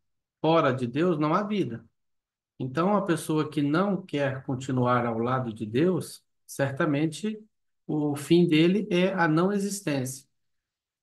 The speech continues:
Mas é uma escolha do filho. O filho, Deus deu aos seus filhos o direito de escolher, né? A opção de ser eterno com ele ou não.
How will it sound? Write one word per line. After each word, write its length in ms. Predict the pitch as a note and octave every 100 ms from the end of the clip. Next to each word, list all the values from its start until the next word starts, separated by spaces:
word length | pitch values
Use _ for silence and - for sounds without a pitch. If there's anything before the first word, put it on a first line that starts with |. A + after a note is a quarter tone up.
| _ -
Mas 200 | C#3+ D3
é 60 |
uma 140 | F3 F#3+
escolha 420 | - G3 A#3 B3
do 100 | G#3+
filho. 560 | - E3+ C3 A#2 A#2 _ _ _ _
O 80 | _
filho, 340 | F3 F3 G3
Deus 680 | C3+ D3+ F#3 A3 A3+ - - _ _ _ _
deu 540 | B2+ B2+ F3 A3+ G#3+ -
aos 260 | D3 C#3 -
seus 340 | G#3+ A3+ -
filhos 600 | - A3+ F3+ C3 C3+ - _ _ _ _ -
o 40 |
direito 400 | D3 E3+ D3+ D#3
de 80 | D#3
escolher, 480 | - A3+ F3+ D3 A#2+
né? 200 | B2+ D#3 - _ _ _ _ _ _ -
A 80 |
opção 680 | D3 - - D#3 D3+ B2+ C3 -
de 100 | C3
ser 220 | B2+ C#3
eterno 380 | C#3 C#3 C#3 C#3+
com 180 | C#3+ C#3
ele 120 | C#3 F3+
ou 80 |
não. 340 | G#3 C#3 B2+